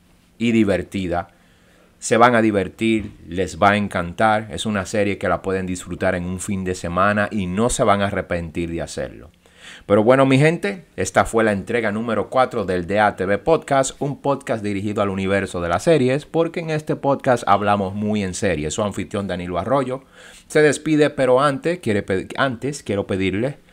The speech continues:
que si están aquí por primera vez, que se suscriban al canal, que le den a la campanita para que reciban las notificaciones. Si les gustó este podcast, este video, por favor denle like, compártalo con sus amigos y familiares.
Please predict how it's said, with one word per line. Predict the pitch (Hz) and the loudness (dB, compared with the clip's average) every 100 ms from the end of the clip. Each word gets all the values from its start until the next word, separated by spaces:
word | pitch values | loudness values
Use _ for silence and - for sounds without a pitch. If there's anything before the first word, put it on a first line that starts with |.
| - - - | -20 -20 -6
que | - | -4
si | 131 | -2
están | 135 143 | 0 0
aquí | 127 123 131 | 0 -2 2
por | 117 104 | 2 2
primera | 104 98 117 98 | 0 2 6 6
vez, | 104 139 - - _ - | 6 2 -2 -12 _ -8
que | 101 | -6
se | - | -4
suscriban | - 80 - 95 90 | -6 -8 -4 0 0
al | 85 82 | -2 -2
canal, | 90 123 110 123 - _ - _ | 0 2 0 -2 -12 _ -20 _
que | 123 | 2
le | 127 | 4
den | 135 151 | 2 4
a | |
la | 139 120 | 4 4
campanita | 113 107 98 110 98 87 | 2 2 0 2 0 0
para | 85 85 | 0 0
que | 82 | -4
reciban | 78 73 92 92 87 | -6 -6 -2 -2 0
las | 82 | -2
notificaciones. | 82 76 82 85 - 160 147 127 135 | -4 -6 -6 -4 -2 0 2 2 0
Si | 95 | -2
les | 92 | -2
gustó | 82 78 - 95 | -4 -8 -6 -8
este | - 95 | -6 -8
podcast, | - 127 - 92 90 | 0 0 0 -6 -6
este | 82 95 | -6 -4
video, | 90 98 127 101 127 _ _ _ _ _ | -2 2 2 2 -2 _ _ _ _ _
por | 95 90 | -8 -2
favor | 92 101 87 | 4 4 4
denle | 92 92 101 | 0 0 4
like, | 127 113 - _ | 4 4 -2 _
compártalo | 135 143 165 139 139 123 117 | -4 2 4 4 2 0 0
con | 113 | -4
sus | 110 104 | -4 -2
amigos | 95 98 95 92 | -2 -2 -4 -6
y | |
familiares. | 87 90 95 131 127 110 127 | -6 -4 -2 2 2 2 -2